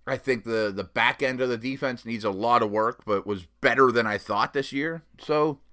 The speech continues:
I mean, uh, no one expects these guys to be good. I mean, I, I, to me, Fox has done a lot with a little this year.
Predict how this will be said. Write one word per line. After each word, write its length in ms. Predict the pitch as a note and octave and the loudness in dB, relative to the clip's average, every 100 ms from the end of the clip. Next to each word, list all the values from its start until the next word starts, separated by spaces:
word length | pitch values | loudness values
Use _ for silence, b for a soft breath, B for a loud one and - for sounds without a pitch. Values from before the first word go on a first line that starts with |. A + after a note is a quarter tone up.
| _ _ _ _ _ _ - | _ _ _ _ _ _ -12
I 120 | B2+ | -8
mean, 240 | C3+ B2 - | -6 -6 -10
uh, 460 | - F#2+ G#1+ G1+ - C2 - | -16 -16 -18 -20 -20 -20 -20
no 400 | G2 E2+ B2 A#3 | -18 -10 -4 -2
one 140 | E3+ | -4
expects 300 | - D#3 - | -4 -6 -4
these 140 | A2 | -6
guys 200 | - G2 | -4 -4
to 80 | - | -6
be 80 | D#2+ | -12
good. 380 | G#2 E3+ A#2 A2 | -2 0 0 -2
I 20 | |
mean, 220 | A#2+ A#2+ | -6 -6
I, 120 | A2+ - | -6 -8
I, 120 | F#2+ | -10
to 180 | - C#3 | -10 -8
me, 340 | E3+ F#3+ C#3 - b b b | -6 -6 -8 -14 b b b
Fox 320 | - E3 F#3+ | 6 8 8
has 100 | D3 | 4
done 180 | B2+ C#3 | 0 2
a 40 | A2+ | 2
lot 260 | B2 A#2+ | 2 0
with 140 | G#2+ G#2 | 0 -6
a 40 | |
little 280 | G2 G2 D2+ | -4 -4 -6
this 200 | D2+ - | -10 -16
year. 200 | C#2 | -18